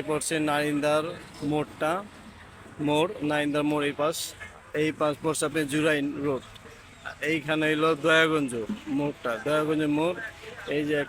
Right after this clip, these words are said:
চাচা দেখেন নাস্তা তৈরি করে, এই যে চাচা নাস্তা। উনি কত সাল থেকে এটা তৈরি করেন এবং বিক্রি করেন, আমরা সেটা চলেন জানতে চাই। আর এটা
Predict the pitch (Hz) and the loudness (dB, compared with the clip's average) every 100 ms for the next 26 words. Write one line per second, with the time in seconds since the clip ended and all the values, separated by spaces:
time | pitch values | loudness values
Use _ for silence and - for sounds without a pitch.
0 | - 147 143 143 139 143 160 175 - - | -2 -2 -2 -2 -2 -2 -4 -4 -12 -20
1 | - - - - 156 143 - 151 147 156 | -20 -20 -20 -8 -4 -4 -2 -4 0 0
2 | 151 143 143 147 180 180 - 151 147 139 | 0 0 0 0 -2 -4 -6 -2 -2 -2
3 | 135 147 135 139 139 139 - 147 - _ | -2 -2 -2 -2 0 -2 -4 -8 -8 _
4 | _ _ - 143 156 151 147 156 143 143 | _ _ 12 12 12 12 12 12 12 12
5 | 143 127 143 156 139 131 123 139 131 147 | 12 12 12 12 12 12 12 12 12 12
6 | 143 139 131 127 131 113 117 123 127 131 | 12 12 12 12 12 12 12 12 12 12
7 | 127 127 127 123 117 175 - - - 143 | 12 12 12 12 12 12 6 -8 6 12
8 | 135 127 120 131 123 135 120 - - 190 | 12 12 12 12 12 12 12 12 8 2
9 | - - 127 127 120 127 120 131 139 139 | 6 12 12 12 12 12 12 12 12 12
10 | 139 127 123 120 | 12 12 12 12